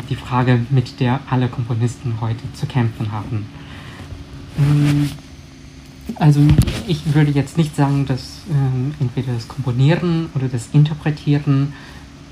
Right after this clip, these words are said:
ähm, primär, äh, sei bei mir. Ich denke, wenn, wenn ich Klavier spiele, dann versuche ich, äh, um mit den Worten Schönbergs, äh, zu sprechen, äh, der heißeste Diener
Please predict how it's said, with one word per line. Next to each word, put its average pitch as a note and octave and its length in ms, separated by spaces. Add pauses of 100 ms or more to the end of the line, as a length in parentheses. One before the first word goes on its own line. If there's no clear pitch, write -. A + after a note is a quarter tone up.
(160)
ähm, B2 600
primär, B2+ 600
äh, D3 840
sei A2 340
bei A2+ 100
mir. A2 300 (600)
Ich D#3 140
denke, C3+ 320 (540)
wenn, C3 440
wenn C3 140
ich B2+ 120
Klavier C#3 320
spiele, D3+ 520 (480)
dann C3 520 (460)
versuche B2+ 420
ich, - 280 (120)
äh, B2 420
um B2 140
mit - 280
den A2+ 200 (220)
Worten A#2+ 460 (220)
Schönbergs, C#3+ 760
äh, D3+ 580
zu D3 120
sprechen, C#3+ 520 (600)
äh, E3 800
der B2 400
heißeste C3 480
Diener B2 580